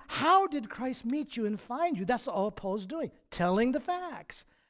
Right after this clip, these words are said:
And he was leading up, I'm sure, to get to the gospel, but never had the opportunity. Secondly, what stands out to me is that he was, he knew his calling, he knew his role,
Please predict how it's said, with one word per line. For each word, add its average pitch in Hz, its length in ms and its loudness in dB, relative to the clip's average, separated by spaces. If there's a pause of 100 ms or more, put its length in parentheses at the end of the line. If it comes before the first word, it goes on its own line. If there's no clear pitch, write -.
(340)
And 165 80 -4
he 156 80 -2
was 143 140 -4
leading 196 480 4
up, 160 280 0
I'm 151 120 -2
sure, 165 300 -2
to - 180 -8
get 151 200 0
to 143 80 -8
the 127 100 -8
gospel, 143 480 -2
but 131 160 -6
never 139 320 -2 (400)
had 156 340 -2 (260)
the 139 140 -2
opportunity. 131 840 -6 (160)
Secondly, 285 560 2
what 262 140 -2
stands 202 340 -2
out 180 200 0
to 165 80 -6
me 175 380 -4 (240)
is 175 140 -6
that 214 160 2
he 262 220 -4
was, 226 220 4 (100)
he 226 180 -2
knew 269 400 6
his - 280 -2
calling, 233 560 0
he 277 200 -2
knew 330 180 4
his 254 140 2
role, 294 560 0